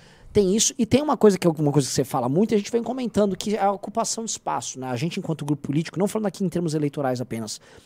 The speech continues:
ter essa força que o, os nossos inimigos na esquerda têm, né? Você tem o professor universitário, você tem o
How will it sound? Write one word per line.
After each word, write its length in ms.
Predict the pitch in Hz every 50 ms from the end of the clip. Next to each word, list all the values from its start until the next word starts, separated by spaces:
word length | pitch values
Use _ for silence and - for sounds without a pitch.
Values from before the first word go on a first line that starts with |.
| _ _ _ _ _ - - _ -
ter 80 | 214
essa 280 | 240 247 220 - - 226
força 400 | - - - 220 226 214 - 240
que 240 | - - 247 240 233
o, 320 | 233 226 220 220 214 -
os 80 | 220 180
nossos 220 | 202 202 185 -
inimigos 300 | 208 202 196 208 202 202
na 60 | 220
esquerda 300 | 208 - - - 226 226
têm, 300 | 247 - - 233 190 120 - _ _ _ _ _ _ _ _ -
né? 200 | 127 127 135 139 - _ _ _ _
Você 160 | - 139 -
tem 100 | - 165
o 40 | 151
professor 440 | - 156 151 - 151 - - 165 151
universitário, 800 | 143 139 113 117 120 - - - - 165 156 147 143 131 127 123
você 260 | 123 127 - - 127
tem 180 | - 143 139
o 380 | 135 127 123 120 120 117 117 110